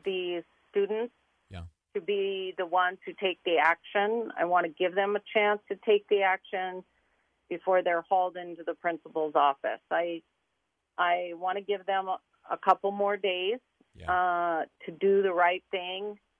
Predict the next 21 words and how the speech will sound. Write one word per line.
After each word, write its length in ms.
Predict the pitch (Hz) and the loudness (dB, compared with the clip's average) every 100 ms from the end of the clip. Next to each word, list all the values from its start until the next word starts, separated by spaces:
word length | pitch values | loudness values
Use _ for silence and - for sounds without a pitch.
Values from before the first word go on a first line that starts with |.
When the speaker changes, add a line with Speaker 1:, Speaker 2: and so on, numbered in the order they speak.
| _ _ _ _ _ | _ _ _ _ _
Speaker 1:
and 680 | 185 180 175 175 180 175 175 - | -2 0 0 0 -2 -4 -8 -10
to 60 | - | 0
get 220 | 196 233 | 2 2
their 160 | 262 262 - | 0 -6 -4
parents 400 | 254 320 302 - _ _ | -2 0 0 -4 _ _
to 80 | - 170 - | -8 -8 -2
show 200 | 185 185 | 0 4
up 180 | 185 - | 2 0
with 360 | 123 170 202 277 _ | -8 0 2 2 _
them 300 | - 151 147 143 | -6 -4 -4 -6
and 140 | 180 170 185 | -12 -10 -12
support 400 | 170 - 262 403 - | -12 0 0 0 -4
them 360 | 139 127 113 - _ _ _ - | -6 -6 -10 -20 _ _ _ -6
in 140 | 190 - | -6 0
shutting 340 | 180 160 151 | 0 0 -2
this 120 | 117 131 - | -6 -10 -8
down. 320 | - - - - _ _ _ _ | -10 -8 -16 -20 _ _ _ _
Speaker 2:
I 40 | 95 | -18
see. 260 | - 87 - _ 143 - | -16 -18 -20 _ -20 -14
Uh, 40 | |
I, 280 | 80 98 | -12 -12